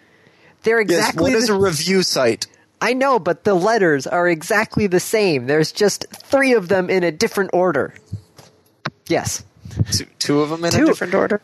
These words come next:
Speaker 1: You're right, 'cause the O is in the middle. There are two of
Speaker 2: The,
Speaker 1: them.
Speaker 2: the O hasn't moved.
Speaker 1: <laughs> There are two.
Speaker 2: Three, sir, three.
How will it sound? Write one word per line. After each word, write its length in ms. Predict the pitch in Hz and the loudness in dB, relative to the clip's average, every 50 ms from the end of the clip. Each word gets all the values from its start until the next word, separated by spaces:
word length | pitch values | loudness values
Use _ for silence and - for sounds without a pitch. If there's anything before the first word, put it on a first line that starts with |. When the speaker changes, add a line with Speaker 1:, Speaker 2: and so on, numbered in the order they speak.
| _ - | _ 0
Speaker 1:
You're 140 | 170 190 233 | 0 2 2
right, 140 | 208 170 | 2 0
'cause 140 | - 180 156 | 0 -2 0
the 140 | 143 180 - | 0 0 0
O 220 | 175 180 202 196 | 2 2 2 2
is 120 | 190 165 156 | 2 2 0
in 80 | 170 | 0
the 100 | 165 165 | -2 -2
middle. 380 | 156 170 196 185 156 117 - - _ _ _ - - _ - | 0 0 0 0 0 0 -2 -4 _ _ _ -20 -14 _ -2
There 100 | 180 185 | 0 0
are 60 | 175 | 0
two 280 | - - - 311 359 311 | 0 0 0 2 2 2
of 40 | 233 | 2
Speaker 2:
The, 60 | - | 2
Speaker 1:
them. 160 | 175 151 127 117 | 0 0 0 0
Speaker 2:
the 140 | 156 - | 0 2
O 180 | 156 185 202 196 | 2 2 2 2
hasn't 360 | 185 190 185 170 180 175 165 | 2 2 0 -2 -2 -4 -2
moved. 440 | 170 165 160 147 135 123 123 123 - - - - - - - - 427 | 0 2 2 4 2 0 -2 -2 -2 -2 -2 -2 -6 -10 -8 -8 -8
Speaker 1:
<laughs> 260 | 392 339 269 208 - | -6 -6 -6 -6 -4
There 200 | - 180 185 135 | -2 0 0 0
are 160 | 160 170 156 151 - _ _ | 0 0 -2 -2 -6 _ _
two. 520 | - 370 415 392 294 240 180 135 107 117 - - _ _ _ _ - - _ _ _ _ _ _ - - - - - - - - - - - - - - - | 0 2 2 4 4 4 4 2 0 -2 -6 -10 _ _ _ _ -20 -20 _ _ _ _ _ _ -20 -20 -20 -20 -20 -20 -12 -8 -6 -2 0 0 2 2 0
Speaker 2:
Three, 180 | - 254 294 | 0 0 0
sir, 240 | - - 196 160 143 | 0 0 0 -2 -2
three. 380 | - - 294 349 359 311 - | -2 -4 -4 -2 -2 -2 -2